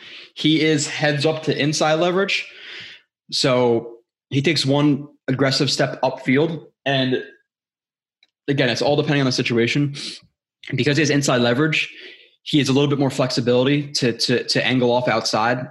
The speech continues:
Because if, if, if this guy is gonna have to cross his face, he's gonna have to almost, like, cross over the top of his knee, and he's gonna have more room to, to flip and,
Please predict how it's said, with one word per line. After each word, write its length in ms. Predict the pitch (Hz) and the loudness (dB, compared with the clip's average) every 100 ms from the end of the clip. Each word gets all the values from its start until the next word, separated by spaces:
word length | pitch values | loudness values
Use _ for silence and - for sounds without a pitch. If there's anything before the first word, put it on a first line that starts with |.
| - | -6
Because 240 | - 123 | -2 0
if, 140 | 120 131 | 0 0
if, 100 | 131 - | -2 -2
if 440 | 131 123 - 123 | -2 -2 -4 -2
this 160 | 139 139 | 0 0
guy 200 | 127 131 | 2 2
is 80 | 131 | 2
gonna 100 | 123 | 0
have 80 | 120 | -2
to 80 | |
cross 280 | 113 127 120 | -2 -2 0
his 120 | 120 | -2
face, 220 | - 127 139 | -2 -2 0
he's 100 | 127 | -2
gonna 100 | 123 | 0
have 60 | |
to 60 | 123 | 0
almost, 300 | 120 123 120 | 0 0 0
like, 100 | 110 | -4
cross 360 | - 127 123 - | 0 0 0 0
over 180 | 123 113 | 0 0
the 60 | - | -2
top 200 | 117 127 | 0 0
of 100 | 113 | 0
his 140 | 110 | 2
knee, 420 | 110 113 139 156 - - - - | 2 4 2 -2 -10 -16 -12 -2
and 100 | 127 | 2
he's 140 | 131 | 4
gonna 100 | 131 | 4
have 140 | 127 113 | 2 2
more 220 | 127 120 | 4 4
room 320 | 120 120 117 110 | 4 4 2 0
to, 160 | - 120 | 0 0
to 220 | - 113 | -2 -4
flip 320 | - 143 117 - | -2 -2 -2 -2
and, 120 | 113 | -2